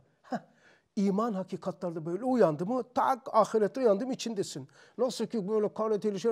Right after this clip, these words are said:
uyanıyor. Ben onun içindeyim. Veya bir gadap, araba makas yaptı. Nasıl yaptı? Şu adama bak. Neler yaptırıyor arabada bize. Tamam mı? Biz peki neredeyiz? Gadap bizdeydi. Kontrol ediyorduk.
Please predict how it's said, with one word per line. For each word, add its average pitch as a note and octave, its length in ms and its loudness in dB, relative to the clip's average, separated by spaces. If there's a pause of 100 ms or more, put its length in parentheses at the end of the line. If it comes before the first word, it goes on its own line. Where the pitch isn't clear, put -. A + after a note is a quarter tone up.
uyanıyor. G#3 680 4 (240)
Ben A3 160 10
onun A3 260 8
içindeyim. G3+ 540 -2 (400)
Veya G#3+ 260 12
bir F#3+ 120 2
gadap, A3 600 10 (140)
araba F#3 320 4
makas F#3+ 440 0
yaptı. G3+ 300 4
Nasıl C4+ 280 4
yaptı? C#4 260 4
Şu D4+ 140 6
adama D#4+ 360 10
bak. E4 220 12 (920)
Neler F4 360 8
yaptırıyor A3+ 500 6
arabada F3 440 4
bize. E3 380 -2 (1120)
Tamam C#4 260 0
mı? - 120 -12 (380)
Biz D#4+ 300 10
peki D4 260 6
neredeyiz? C#4 520 8
Gadap G#3 460 8
bizdeydi. G#3+ 640 -2 (440)
Kontrol B3 340 2
ediyorduk. D3 380 -8